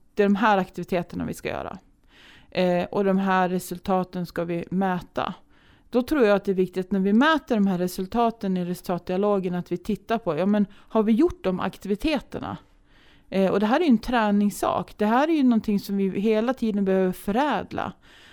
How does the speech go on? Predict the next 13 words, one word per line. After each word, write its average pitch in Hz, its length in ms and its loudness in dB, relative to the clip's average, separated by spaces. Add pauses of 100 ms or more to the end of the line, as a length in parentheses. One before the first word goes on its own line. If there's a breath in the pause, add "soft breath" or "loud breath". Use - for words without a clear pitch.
(140 loud breath)
Eh, 185 420 -2 (580)
för - 120 -2
det 247 80 4
kan 254 120 4
ju 254 60 6
också 247 240 0
vara 277 140 4
så 233 140 -2
att, 202 240 -2 (260)
eh, 208 100 0
vi 196 300 2
inte 233 340 4
når 208 480 4